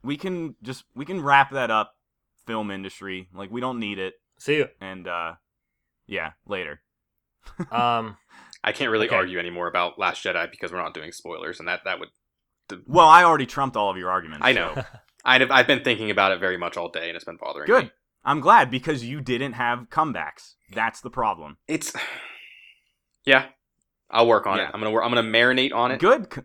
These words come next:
Speaker 3: And,
Speaker 1: come
Speaker 3: uh,
Speaker 1: back at me with an essay, uh, two pages, single spaced.
Speaker 3: Okay.
Speaker 2: Ooh, single spaced.
Speaker 1: And,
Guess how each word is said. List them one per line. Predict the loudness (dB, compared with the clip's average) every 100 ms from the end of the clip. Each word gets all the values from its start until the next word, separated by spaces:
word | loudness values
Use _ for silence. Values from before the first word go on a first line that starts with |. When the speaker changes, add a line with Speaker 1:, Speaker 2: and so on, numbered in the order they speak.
| -10
Speaker 3:
And, | -4 0
Speaker 1:
come | 2
Speaker 3:
uh, |
Speaker 1:
back | 6 6 4
at | -2
me | -2 -2
with | -4
an | -4
essay, | -4 -4 -4 -6 -6 -8
uh, | -4 -4
two | -4 -8 -6
pages, | -4 -4 -6 -8 -10 -14 _ _ _ _ _
single | -12 -8 -8
spaced. | -10 -8 -8 -10 -14 -14
Speaker 3:
Okay. | -4 -4 -4 _ _ _ -4
Speaker 2:
Ooh, | 0 0
single | -2 -2 -2
spaced. | -4 -6 -6 -8
Speaker 1:
And, | -12